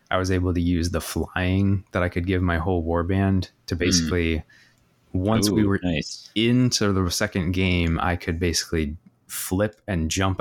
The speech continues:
Speaker 1: out into his territory once he had moved into mine and go
Speaker 2: Yeah.
Speaker 1: stand on the objectives that I needed. And
Speaker 2: Oh,
Speaker 1: he was,
Speaker 2: cool.
Speaker 1: like, not fast enough to come back to me.
Speaker 2: I
Speaker 1: And
Speaker 2: like
Speaker 1: so
Speaker 2: that play. That's cool.
Speaker 1: I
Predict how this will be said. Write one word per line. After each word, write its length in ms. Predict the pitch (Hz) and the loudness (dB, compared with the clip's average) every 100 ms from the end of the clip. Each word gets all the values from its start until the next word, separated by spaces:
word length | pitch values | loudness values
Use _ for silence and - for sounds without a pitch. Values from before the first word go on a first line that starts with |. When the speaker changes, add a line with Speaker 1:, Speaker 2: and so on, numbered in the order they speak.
| - | 0
Speaker 1:
out 240 | 98 104 | 0 2
into 200 | 101 90 | 2 2
his 220 | 82 87 | 2 0
territory 560 | - 92 95 - 120 120 | 0 0 0 0 2 2
once 340 | 90 87 - | 2 2 0
he 220 | - - 87 | 0 0 0
had 140 | 78 | 0
moved 300 | 85 85 85 | 0 0 0
into 180 | 87 80 | 0 0
mine 460 | 76 80 92 101 - - - - - | 0 0 2 0 -2 -12 -20 -12 -2
and 140 | 92 | 0
go 80 | 82 | 2
Speaker 2:
Yeah. 60 | |
Speaker 1:
stand 340 | - - 90 85 | 0 0 2 2
on 100 | 82 | 0
the 100 | 82 | 0
objectives 560 | 78 87 85 - 80 82 | 0 -2 -4 -4 -4 -2
that 100 | 80 | 0
I 80 | |
needed. 460 | 78 85 80 80 76 - - - - | 0 0 0 -2 -2 -8 -20 -20 -6
And 120 | 87 87 | -2 0
Speaker 2:
Oh, 60 | |
Speaker 1:
he 80 | 87 | 2
was, 160 | 82 82 | 2 2
Speaker 2:
cool. 80 | 85 | 0
Speaker 1:
like, 240 | 85 - - | -2 -4 -2
not 340 | 98 90 - | 0 0 -2
fast 480 | - 87 87 - - | -4 -2 -2 -2 -2
enough 240 | 80 78 | -2 -4
to 80 | - | -10
come 260 | - - 80 | -8 -6 -2
back 280 | 78 76 - | -2 -4 -6
to 120 | - | -8
me. 260 | 76 78 - - - - - | -4 -6 -8 -16 -20 -20 -14
Speaker 2:
I 60 | - | -4
Speaker 1:
And 80 | 80 | -2
Speaker 2:
like 80 | 80 | 0
Speaker 1:
so 100 | 87 | 0
Speaker 2:
that 160 | 85 - | -2 -2
play. 220 | 71 69 | -4 -4
That's 160 | 71 - | -6 -6
cool. 220 | - | -6
Speaker 1:
I 80 | 76 | -4